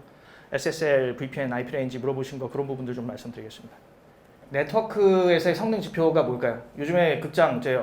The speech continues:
뭐 아들이랑 같이 그 토이스토리 펄 봤는데요. 가면 계속 이렇게 손을 잡고 접으라 그러더라고요. 예, 이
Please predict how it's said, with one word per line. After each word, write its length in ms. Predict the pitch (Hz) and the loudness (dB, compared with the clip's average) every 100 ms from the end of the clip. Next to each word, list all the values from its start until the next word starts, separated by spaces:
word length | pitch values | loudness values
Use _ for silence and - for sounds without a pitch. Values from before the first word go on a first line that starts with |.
| - | -4
뭐 360 | 131 123 113 107 | -6 -6 -6 -4
아들이랑 600 | 131 147 160 156 147 151 | -4 0 0 0 0 -4
같이 220 | 135 135 | -4 -6
그 140 | 139 135 | -6 -2
토이스토리 340 | 220 226 170 | -2 -2 -4
펄 160 | 208 190 | -2 -2
봤는데요. 480 | 131 123 139 123 - | -2 -2 -4 -4 -8
가면 220 | - 269 | -6 -6
계속 200 | - 320 | -4 -6
이렇게 160 | - 190 | -2 -2
손을 200 | 294 262 | 0 -2
잡고 140 | 220 | -2
접으라 280 | - 151 175 | -4 4 4
그러더라고요. 640 | 147 131 117 110 156 160 139 | 4 0 -2 -4 -6 -8 -12
예, 260 | 135 | -14
이 60 | 143 | -14